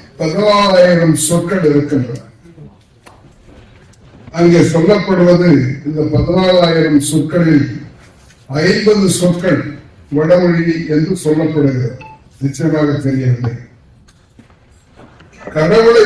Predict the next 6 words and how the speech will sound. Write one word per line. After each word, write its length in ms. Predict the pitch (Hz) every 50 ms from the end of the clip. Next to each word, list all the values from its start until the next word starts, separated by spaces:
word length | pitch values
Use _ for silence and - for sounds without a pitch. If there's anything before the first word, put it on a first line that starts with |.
| 202 208
பற்றி 320 | 208 202 190 175 180 185 180
எழுதாத 640 | 170 165 180 190 185 185 190 190 190 196 196 202 190
நூல் 360 | 165 156 160 170 175 175 175 151
இதுதான். 680 | 143 139 139 127 131 143 143 143 143 - 123 - - - - - - - _ _ - _ _ _ _ _ _ _ _ - _ _ _ _ _ _ _ _ - - _ _ _ _ _ _ - 127
வாலறிவன், 840 | 135 147 160 175 180 180 180 170 160 160 151 151 156 170 - - - - - - _ _ _ _ _ _ _ _ _ _ _ _ _ _ _ _
அந்தணன், 760 | 131 135 147 160 - 165 156 151 151 156 - - - -